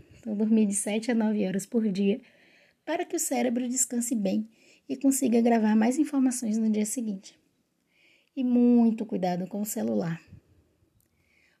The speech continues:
O celular, hoje, as redes sociais têm muita informação em pouquíssimo tempo.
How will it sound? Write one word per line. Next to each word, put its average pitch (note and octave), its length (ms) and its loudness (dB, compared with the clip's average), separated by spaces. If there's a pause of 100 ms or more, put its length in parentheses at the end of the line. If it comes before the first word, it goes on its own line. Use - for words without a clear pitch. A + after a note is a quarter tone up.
(140)
O - 20 -16
celular, A#3 680 0
hoje, G#3+ 360 4
as G3 120 0
redes G#3+ 260 -2
sociais G#3 460 -4
têm C4 120 -2
muita B3 400 6
informação F3+ 580 -8 (720)
em A#3+ 140 -6
pouquíssimo C#4+ 640 0
tempo. G3 400 -10